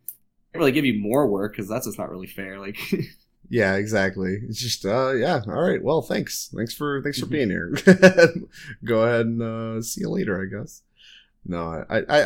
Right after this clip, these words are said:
Speaker 2: I do enjoy those last few weeks. It's just like, you're so ready and hyped to get started on the
Speaker 1: <laughs>
Speaker 2: new job and do the new thing. And yeah, it's super awesome.
Speaker 1: Exactly.
Speaker 2: Well,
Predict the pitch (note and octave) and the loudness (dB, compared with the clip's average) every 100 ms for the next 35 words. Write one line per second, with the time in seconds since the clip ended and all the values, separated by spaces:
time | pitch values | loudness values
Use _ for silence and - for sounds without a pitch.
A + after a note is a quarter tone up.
0 | E3 D3 A#2+ G2+ F#2 F2+ F2+ F2 - F#2 | 4 4 2 2 0 0 -2 -4 -4 -6
1 | F2 E2+ - F2 - G2 - F#2 G2 F#2+ | -6 -8 -12 -12 -12 -10 -8 -8 -8 -6
2 | G2 F#2 F2+ F#2 F2 D2 - C#2 F#2 G#2 | -4 -2 -2 -2 -6 -8 -10 -10 -6 -2
3 | F#2+ - G#2 - - A#3+ F2 E2+ E2 E2+ | -2 -4 -6 -6 0 2 2 0 -2 -2
4 | - F2 E2+ E2+ F2+ F#2 F#2 E2+ F2 - | -2 0 0 -2 -4 -6 -6 -8 -10 -6
5 | F#2 F2 E2+ F2+ F#2 _ _ _ _ - | -6 -6 -8 -12 -14 _ _ _ _ -10
6 | - - F#2+ - C#2 B1 G#2 C2 F#2+ - | -8 -8 -10 -8 -8 -6 -10 -10 -12 -14
7 | _ _ _ - - C3 B2 B2+ B2 - | _ _ _ -20 -2 -2 -2 -6 -10 -14
8 | - - D2+ A2 - _ _ _ _ _ | -18 -18 -16 -16 -18 _ _ _ _ _
9 | _ - C3 D3+ A#3 | _ -6 -2 -2 -4